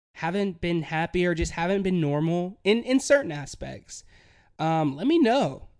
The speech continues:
And if you don't wanna let me know, just know that you're not alone, 'cause I'm here too, struggling, <laughs> struggling with the same thing. I hope everyone has had a good Mother's Day.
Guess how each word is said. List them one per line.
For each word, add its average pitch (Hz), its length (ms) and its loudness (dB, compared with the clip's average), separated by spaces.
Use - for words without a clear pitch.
And 165 500 -2
if 196 180 0
you 208 100 0
don't 269 140 2
wanna 285 120 2
let 202 120 2
me 185 80 4
know, 185 160 2
just 185 160 -4
know 190 120 2
that 175 80 2
you're 170 100 2
not 165 160 -2
alone, 147 360 -2
'cause 147 520 -2
I'm 147 160 -2
here 139 280 -2
too, 135 300 -4
struggling, 127 680 -6
<laughs> - 140 -4
struggling 165 580 0
with 156 140 -2
the 156 80 -2
same 139 320 -4
thing. 131 340 -10
I 208 200 0
hope 226 260 -2
everyone 214 600 -4
has 185 300 -6
had 190 160 -6
a 196 40 -2
good 185 160 -6
Mother's 185 520 -4
Day. 147 540 -6